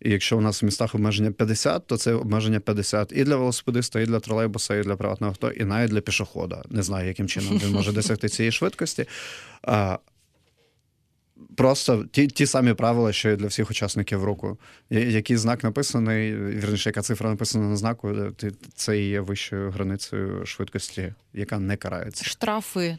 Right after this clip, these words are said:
Speaker 2: такі самі чи якісь інші мають бути, відповідно, за порушення правил для велосипедиста?
Speaker 1: А, штрафи за порушення правил для велосипедиста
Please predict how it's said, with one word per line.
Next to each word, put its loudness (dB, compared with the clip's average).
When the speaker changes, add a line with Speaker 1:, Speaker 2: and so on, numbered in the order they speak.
Speaker 2:
такі -6
самі 0
чи -4
якісь -4
інші -2
мають -4
бути, -8
відповідно, -6
за -2
порушення -4
правил -4
для -6
велосипедиста? -8
Speaker 1:
А, 2
штрафи 2
за 0
порушення 0
правил 0
для 0
велосипедиста 0